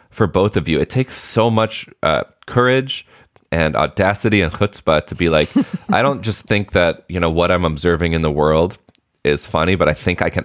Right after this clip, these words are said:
actually get up on stage and convey it to people." I heard, um,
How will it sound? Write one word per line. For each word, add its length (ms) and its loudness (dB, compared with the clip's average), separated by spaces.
actually 240 -8
get 200 0
up 140 -2
on 140 -2
stage 360 -2
and 120 -8
convey 320 -2
it 80 -4
to 100 -4
people." 400 0
I 80 -2
heard, 340 -2
um, 340 0